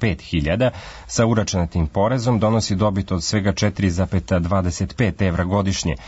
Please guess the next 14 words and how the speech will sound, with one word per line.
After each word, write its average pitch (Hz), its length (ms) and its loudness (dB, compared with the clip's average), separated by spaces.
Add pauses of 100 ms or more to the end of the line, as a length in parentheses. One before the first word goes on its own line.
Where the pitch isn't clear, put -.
(220)
Ukoliko 123 440 2
niste 117 440 4
zadovoljni 82 520 0
kamatama 78 480 -2
u 67 60 -4
bankama, 110 480 0
stručnjaci 107 540 -2
savjetuju 90 560 2
četiri 92 380 0
načina 78 420 0
da 78 100 0
uvećate 80 420 -2
svoju 80 340 -2
ušteđevinu. 82 720 -2